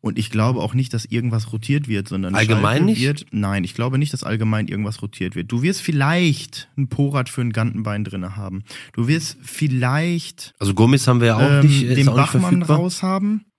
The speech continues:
Speaker 1: und dafür, ähm, oder vielleicht wird der Porat für einen Bachmann kommen.
Speaker 2: Oder ein Remat.
Speaker 1: Oder ein Remat wieder, der jetzt gespielt hat. Aber ich glaube nicht, dass du großartig rotieren wirst,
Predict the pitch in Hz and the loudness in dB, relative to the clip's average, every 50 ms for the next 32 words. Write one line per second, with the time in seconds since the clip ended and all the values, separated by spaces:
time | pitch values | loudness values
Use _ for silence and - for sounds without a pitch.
0 | _ _ - 131 127 110 131 135 143 147 - - 151 143 139 139 139 131 - 127 | _ _ -2 0 0 2 2 0 0 0 -2 -2 -2 0 2 0 0 0 -2 -2
1 | 135 131 135 - 139 147 147 151 160 160 151 151 147 165 143 - - 160 165 165 | 0 0 0 0 0 0 0 0 0 -2 -2 0 -2 -2 -2 -2 -2 -2 -2 -2
2 | 151 - - - 135 127 131 123 113 131 143 - - 147 131 123 123 - - 120 | -4 -4 -4 -4 -2 0 0 0 0 -2 -2 -2 -2 -2 -2 -2 -4 -4 -6 -4
3 | 117 113 110 98 92 107 117 123 127 120 101 110 120 127 127 123 127 131 123 123 | -2 -2 -2 2 2 4 4 4 4 2 2 2 0 0 0 0 0 -2 0 0
4 | 135 151 160 147 135 123 123 127 123 120 117 117 117 117 110 - - 120 - - | 0 0 0 0 -2 -2 -4 -4 -4 -4 -4 -2 -4 -4 -6 -8 -10 -10 -8 -6
5 | - 110 107 107 104 - - 120 120 127 127 - 123 135 151 151 160 170 185 - | -4 -4 -4 -4 -6 -6 -4 -4 -4 -4 -4 -2 -4 -2 -2 -2 -2 -2 -4 -4
6 | - 180 - 175 156 - 165 170 175 - 156 151 147 147 135 - - - 160 170 | -6 -6 -6 -8 -8 -6 -6 -6 -6 -6 -6 -6 -4 -6 -6 -6 -6 -4 -2 -2
7 | 170 147 160 165 190 - - | -2 -2 -2 -2 -4 -6 -10